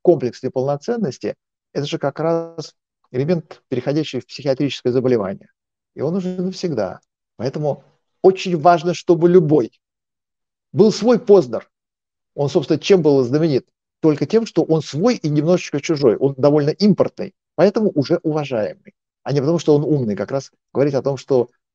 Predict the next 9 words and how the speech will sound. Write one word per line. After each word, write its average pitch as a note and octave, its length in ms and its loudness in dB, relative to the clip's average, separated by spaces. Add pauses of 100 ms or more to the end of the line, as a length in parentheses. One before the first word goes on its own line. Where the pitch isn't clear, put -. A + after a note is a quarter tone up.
(160)
Познер C3 360 2
умный, D#3 560 0
а A2+ 260 0
любимец A#2+ 680 -4 (180)
Первого A#2 240 2
канала A#2 420 2
Останкино, G#2+ 720 -2 (760)
ну, B2 320 -4
это, A#2 640 2